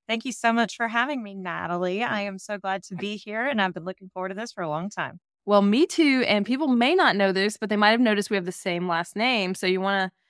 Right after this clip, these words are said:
Speaker 2: you know, obviously we're not separated at birth, but we did marry, uh, two people that are. <laughs>
Speaker 1: Well, and I am so glad that my husband's brother married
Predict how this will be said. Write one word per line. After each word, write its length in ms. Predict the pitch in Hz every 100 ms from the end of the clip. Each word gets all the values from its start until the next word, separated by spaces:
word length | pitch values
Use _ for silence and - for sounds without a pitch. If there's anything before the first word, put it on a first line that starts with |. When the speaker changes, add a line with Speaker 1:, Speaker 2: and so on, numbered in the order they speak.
| _ _
Speaker 2:
you 80 | 196
know, 320 | 175 160 156 - -
obviously 420 | 208 226 220 220
we're 140 | 208
not 200 | 196 190
separated 520 | - 202 202 185 175 170
at 180 | 165
birth, 380 | 190 269 214 269 _
but 240 | - 196 160
we 120 | 196
did 580 | 190 294 339 247 214 -
marry, 580 | - 208 202 196 190 185
uh, 160 | 190 180
two 100 | -
people 300 | 220 349 277
that 180 | 190 151
are. 320 | - 165 202 -
<laughs> 640 | 254 - 262 - 262 - 311 - - _ _ _ -
Speaker 1:
Well, 200 | 196 196
and 100 | 180
I 120 | 185
am 140 | 240 220
so 220 | - 202
glad 440 | 170 170 165 175
that 120 | 170
my 180 | 151 156
husband's 440 | 165 175 - 262 -
brother 340 | 190 185 190
married 400 | 185 147 160 226